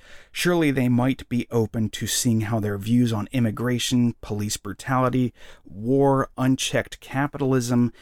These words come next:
the prison industrial complex, and more might be at odds with the message of Jesus. I should have believed my community when they told me over and over again exactly who they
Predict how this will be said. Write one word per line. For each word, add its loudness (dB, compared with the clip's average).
the -8
prison 0
industrial -2
complex, -2
and 2
more 2
might 0
be -4
at -4
odds -6
with -10
the -8
message -4
of 0
Jesus. -6
I 0
should 2
have 0
believed 4
my 2
community 2
when 2
they 2
told 0
me 2
over 2
and 0
over 2
again 0
exactly -4
who -4
they -2